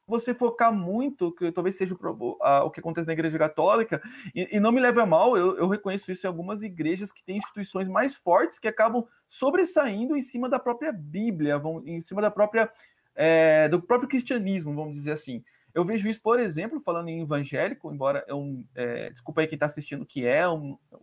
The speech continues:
eu acho que isso até passou um pouco do ponto de, de se dizer evangélico, mas beleza, vou, vou incluir, que é o pessoal ali da Universal, da, da, sei lá, de, de, dessas igrejas poderosas. É, eu vejo que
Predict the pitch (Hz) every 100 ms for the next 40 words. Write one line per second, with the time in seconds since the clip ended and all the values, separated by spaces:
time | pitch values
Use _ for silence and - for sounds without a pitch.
0 | - 139 143 151 - 156 151 147 151 -
1 | _ _ - 160 - 190 196 160 165 160
2 | 147 139 147 180 151 143 - 135 - _
3 | - 139 139 135 139 131 135 131 127 135
4 | 151 127 123 131 - 135 139 127 160 -
5 | _ _ - 147 151 156 - - 156 156
6 | 147 143 143 135 135 160 240 - 135 156
7 | 170 147 120 120 113 107 - _ _ _
8 | - 127 117 113 113 147 131 123 - 139
9 | 139 151 151 139 135 135 139 135 _ _
10 | - 151 151 131 123 185 233 226 _ _
11 | _ _ _ - 156 156 151 147 139 -
12 | 185 262 247 151 185 269 277 247 247 _
13 | - 220 220 214 202 165 131